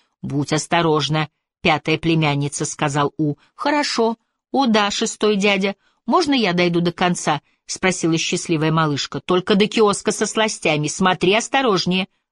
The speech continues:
Вон ещё кусок стекла". "Досточтимый дедушка умрёт? Это решать богам. Время умирать назначают боги, а не мы. Чего ж нам беспокоиться, Хейя?"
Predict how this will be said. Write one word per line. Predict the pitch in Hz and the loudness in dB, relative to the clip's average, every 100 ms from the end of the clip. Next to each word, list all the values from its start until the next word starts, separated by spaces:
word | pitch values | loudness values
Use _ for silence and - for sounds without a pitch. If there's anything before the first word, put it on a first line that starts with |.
| - | -2
Вон | 208 233 | 2 4
ещё | 269 - 214 | 2 2 0
кусок | 208 196 196 | 0 -2 -2
стекла". | - - 202 190 180 - _ _ _ _ _ _ | -4 -6 -4 -2 -2 -4 _ _ _ _ _ _
"Досточтимый | 185 208 - 208 - 233 208 | -4 -2 -2 -4 -2 0 0
дедушка | 196 214 190 196 - 196 185 | 0 -2 -2 -4 -4 -4 -2
умрёт? | 208 196 233 311 - _ _ _ _ _ | 0 0 0 -2 -6 _ _ _ _ _
Это | 147 165 | -4 -2
решать | 165 180 170 | 0 0 0
богам. | 170 170 120 117 _ _ - | 0 0 -4 -6 _ _ -6
Время | 143 170 180 | 0 2 2
умирать | 190 180 180 | 2 2 0
назначают | 180 170 170 - 180 | -2 0 0 2 2
боги, | 175 175 220 | 4 2 2
а | 214 | 2
не | 151 | 2
мы. | 135 127 - _ _ _ _ | -2 -4 -8 _ _ _ _
Чего | - 320 226 | -2 0 2
ж | |
нам | 160 139 | 0 -2
беспокоиться, | 143 - 151 - 131 - 165 | -4 -4 -4 -2 -6 -4 -4
Хейя?" | - 233 147 | -2 -2 -2